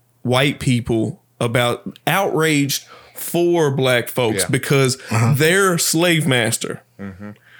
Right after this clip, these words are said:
Speaker 1: has
Speaker 2: We
Speaker 1: told
Speaker 2: don't
Speaker 1: them
Speaker 2: need saving.
Speaker 1: that's
Speaker 2: <laughs>
Speaker 1: a-, and that's the thing is
Speaker 2: Yeah.
Speaker 1: that we choose as, as minorities,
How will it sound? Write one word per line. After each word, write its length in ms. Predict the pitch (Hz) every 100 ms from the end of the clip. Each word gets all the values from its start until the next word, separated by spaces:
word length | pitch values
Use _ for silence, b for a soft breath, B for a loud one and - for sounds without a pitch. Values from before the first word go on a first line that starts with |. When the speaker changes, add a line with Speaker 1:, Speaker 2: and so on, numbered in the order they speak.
| B
Speaker 1:
has 220 | 170 151
Speaker 2:
We 80 | -
Speaker 1:
told 140 | 208
Speaker 2:
don't 120 | 127 151
Speaker 1:
them 160 | 135
Speaker 2:
need 200 | 123 123
saving. 560 | - 110 101 87 80 160
Speaker 1:
that's 280 | 196 196 180
Speaker 2:
<laughs> 0 |
Speaker 1:
a-, 260 | 175 180
and 160 | 165 156
that's 280 | 151 147 -
the 120 | 139
thing 300 | 180 208 214
is 140 | 156
Speaker 2:
Yeah. 60 | 143 156
Speaker 1:
that 20 | 143
we 200 | 185 170
choose 680 | - 254 247 160 131 131 -
as, 400 | 147 143 - - _ -
as 420 | 143 131 135 - - -
minorities, 960 | 135 147 190 208 160 107 - - -